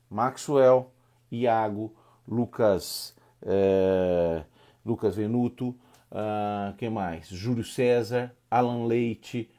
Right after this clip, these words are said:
Matheus Souza, Renanzinho. Então tem muita beirada, tem bastante beirada. Centroavante, ao contrário do ano passado que a gente tava meio quase na hora H, a gente ainda não tinha o Davó, Paraná, Paraná. Temos o Rafael Costa, que tá com contrato aí, mas duvido que vai jogar,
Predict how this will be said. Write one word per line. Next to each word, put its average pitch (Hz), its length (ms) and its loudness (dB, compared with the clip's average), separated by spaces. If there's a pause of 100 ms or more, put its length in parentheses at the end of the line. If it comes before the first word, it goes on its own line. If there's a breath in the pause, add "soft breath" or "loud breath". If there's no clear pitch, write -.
Matheus 117 440 -6
Souza, 117 560 -4 (180 loud breath)
Renanzinho. 117 1000 -4 (220 soft breath)
Então 101 180 -10
tem 123 140 -4
muita 104 440 -4
beirada, 139 640 0 (200)
tem 78 100 -16
bastante 110 420 -10
beirada. 123 480 -2 (280 soft breath)
Centroavante, 131 840 -4 (280 soft breath)
ao 92 100 -8
contrário 104 400 -2
do 104 160 -4
ano 104 140 -4
passado 98 440 -4
que 104 80 -8
a 98 40 -4
gente 98 140 -10
tava 101 240 -2
meio 104 260 -2
quase 160 560 0
na 139 100 0
hora 131 200 4
H, 110 300 6
a 104 80 6
gente 107 240 -8
ainda 107 220 -4
não 104 140 -6
tinha 104 240 -10
o - 20 -6
Davó, 110 560 -4 (320 loud breath)
Paraná, 110 320 -4
Paraná. 160 480 2 (320 soft breath)
Temos 110 240 -6
o 101 40 -6
Rafael 113 340 -2
Costa, 180 480 2
que - 80 -10
tá 117 120 -2
com 120 140 -10
contrato 101 560 -6
aí, 104 140 -4
mas 131 180 -6
duvido 92 300 -10
que - 100 -18
vai 95 140 -4
jogar, 131 500 0